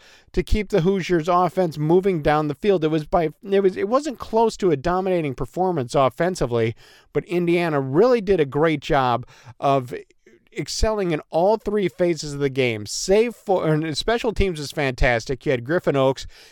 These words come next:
kick a fifty-one-yard field goal and a forty-eight-yard field goal.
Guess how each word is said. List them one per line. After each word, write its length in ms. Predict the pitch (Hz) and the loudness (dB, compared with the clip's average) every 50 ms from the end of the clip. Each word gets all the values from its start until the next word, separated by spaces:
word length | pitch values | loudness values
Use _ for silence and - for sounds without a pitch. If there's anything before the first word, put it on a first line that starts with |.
| _ _ | _ _
kick 200 | - 180 165 - | -6 -6 -4 -4
a 80 | 139 | -4
fifty-one-yard 800 | - - 185 180 - - 190 175 175 175 175 170 175 170 165 160 151 | -4 -2 -4 -2 0 0 0 2 2 0 0 0 2 2 2 0 -2
field 320 | - - 170 180 175 156 | -2 -2 0 0 0 0
goal 300 | 151 160 160 160 165 180 | 2 2 4 4 4 2
and 160 | 156 139 120 | 0 -2 -4
a 20 | 110 | -4
forty-eight-yard 880 | - - 131 120 123 120 131 156 180 185 160 175 175 180 170 160 - | -4 -2 0 0 2 2 2 2 2 2 2 2 2 2 0 -2 -2
field 320 | - 170 160 165 156 147 | -2 0 2 2 2 2
goal. 360 | 143 156 151 151 151 151 143 | 2 2 4 4 4 2 0